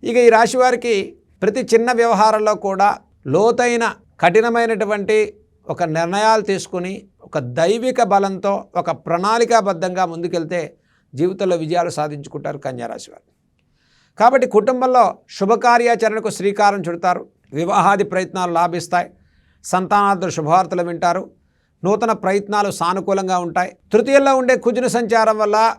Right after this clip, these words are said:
రుణాలు, ధనాన్ని తిరిగి పొందే ప్రయత్నంలో కొంత ఆలస్యం నుంచి ఉపశమనం పొంది చక్కటి విజయాలు సాధించుకునే వారంగా కన్యా రాశి వారికి చెప్పుకోవచ్చు. ఇక ఈ వారంలో కన్యా రాశి వారు చేయదగిన పరిహారాల గురించి మనం చూసుకున్నట్లయితే, కన్యా రాశి వారు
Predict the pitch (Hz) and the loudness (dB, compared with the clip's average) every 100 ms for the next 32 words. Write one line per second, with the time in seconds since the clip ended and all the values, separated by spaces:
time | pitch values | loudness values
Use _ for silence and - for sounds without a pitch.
0 | _ _ - 147 202 233 233 240 233 - | _ _ -8 -4 2 2 4 2 0 -8
1 | 165 165 208 226 220 180 208 233 196 233 | -4 0 0 0 -2 -2 -2 -2 -2 0
2 | 220 196 208 202 214 202 196 180 165 156 | 0 -2 -4 -4 -2 -2 -4 -4 -2 0
3 | 196 226 - 208 190 196 180 185 196 185 | 2 2 2 -2 -2 -4 -4 -6 -6 -4
4 | 175 180 190 - _ _ _ _ 185 180 | -4 -2 -2 -4 _ _ _ _ -10 -4
5 | 220 185 175 208 220 185 196 190 175 190 | -4 -2 0 2 2 0 -2 -4 -8 -8
6 | 180 170 175 170 160 - _ 156 170 170 | -4 -4 -4 -4 -6 -6 _ -6 -2 -2
7 | 160 160 156 131 139 - 120 - - 185 | -2 -4 -6 -6 -10 -10 -16 -16 -2 4
8 | 214 208 226 240 240 208 214 226 226 185 | 6 6 2 2 0 -2 2 4 4 4
9 | 226 214 202 208 202 208 - 175 185 202 | 2 2 0 -2 -2 -4 -4 -4 0 0
10 | 208 196 190 196 190 180 170 - 185 180 | 0 -2 -4 -6 -8 -8 -10 -8 -8 -4
11 | 170 165 196 - _ - 208 254 262 262 | -4 -4 -8 -12 _ -2 0 4 6 6
12 | - 240 233 240 240 | 4 4 6 6 2